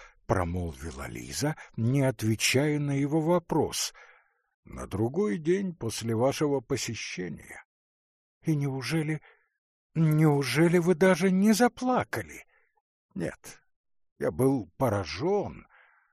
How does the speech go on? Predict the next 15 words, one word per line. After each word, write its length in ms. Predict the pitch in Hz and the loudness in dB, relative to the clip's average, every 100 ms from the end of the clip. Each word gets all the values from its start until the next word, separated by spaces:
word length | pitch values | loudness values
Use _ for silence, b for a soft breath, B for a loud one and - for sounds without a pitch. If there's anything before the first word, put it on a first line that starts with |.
| b _ | b _
но 300 | - 52 55 - - | -12 -8 -8 -10 -12
откуда 640 | - - _ - 233 185 - | -14 -16 _ -4 -2 -2 -8
было 280 | - 69 73 | -12 -12 -12
взяться 580 | 80 113 - - - - _ _ _ - | -6 -6 -6 -10 -12 -16 _ _ _ -10
слезам?» 640 | - 117 90 78 - - - _ _ _ _ _ _ _ _ _ 220 | -8 -6 -6 -8 -12 -16 -20 _ _ _ _ _ _ _ _ _ -4
Плакать 380 | 202 - 110 110 | -4 -6 -6 -4
о 60 | |
прошедшем? 840 | - 113 - 156 135 - 110 - - b b b b _ | -2 -4 -2 -4 -4 -4 -8 -8 -16 b b b b _
Да 160 | - | -6
ведь 240 | 123 110 - | -4 -2 0
оно 280 | 123 127 120 | 0 2 2
у 100 | 117 | 2
меня 340 | 117 127 120 | 2 2 0
все 480 | - - 139 120 90 _ - - | -2 0 2 2 -2 _ -20 0
выжжено. 760 | 175 175 - - - - - | 2 2 -2 -12 -14 -14 -16